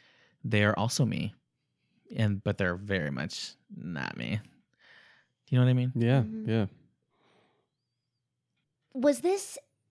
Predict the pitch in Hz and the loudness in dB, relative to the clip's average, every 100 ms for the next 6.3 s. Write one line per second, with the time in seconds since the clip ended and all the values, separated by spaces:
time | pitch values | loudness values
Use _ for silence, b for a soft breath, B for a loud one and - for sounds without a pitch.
0 | _ _ _ 247 240 - - 294 294 294 | _ _ _ 0 0 0 -4 -2 0 0
1 | 277 254 233 226 214 214 208 196 180 196 | 0 0 -2 0 0 -2 0 -2 -2 -2
2 | 196 - 185 196 - 214 196 - 202 185 | -2 -4 -2 -2 -2 -4 -4 -4 -6 -2
3 | 214 - 190 185 - 185 190 185 202 175 | -4 -4 -8 -8 -8 -8 -8 -4 -2 -2
4 | 151 - B B B 214 208 202 196 185 | -4 -12 B B B -4 0 0 0 -2
5 | 170 175 - - 180 143 - 104 - - | -4 -4 -8 -10 -10 -10 -8 -10 -10 -10
6 | - - | -10 -10